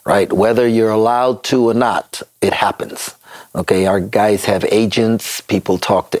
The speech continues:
agents who become a third party, and, um, we, we have multiple guys who,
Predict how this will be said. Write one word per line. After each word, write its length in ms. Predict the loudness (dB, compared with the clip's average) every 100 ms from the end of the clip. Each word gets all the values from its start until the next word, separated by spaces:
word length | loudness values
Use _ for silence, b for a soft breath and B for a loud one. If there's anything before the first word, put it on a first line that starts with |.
| 2
agents 600 | 2 2 0 0 -2 -2
who 320 | 0 2 0
become 300 | -2 -2 -2
a 60 | -2
third 380 | 0 2 0 0
party, 540 | 0 0 0 2 0
and, 180 | -2 -6 B B B B
um, 400 | -2 -2 -2 -4 -10 -18 -4
we, 200 | 0 0
we 140 | 2
have 220 | 2 2 2
multiple 440 | 0 0 0 2
guys 560 | 2 2 2 -2 -4 -12
who, 560 | -2 0 0 -2 -4